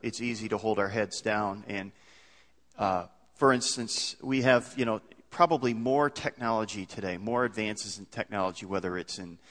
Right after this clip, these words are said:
the area of computers or electronics or medical technology, uh,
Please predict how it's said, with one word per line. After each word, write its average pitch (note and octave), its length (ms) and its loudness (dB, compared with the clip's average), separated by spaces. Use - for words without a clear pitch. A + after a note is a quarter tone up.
the G#2 140 -2
area G2 180 2
of - 120 -8
computers A#2+ 960 2
or F#2 240 -2
electronics A2+ 840 0
or F#2 260 -4
medical A2+ 500 2
technology, G#2 880 -2
uh, G2 300 6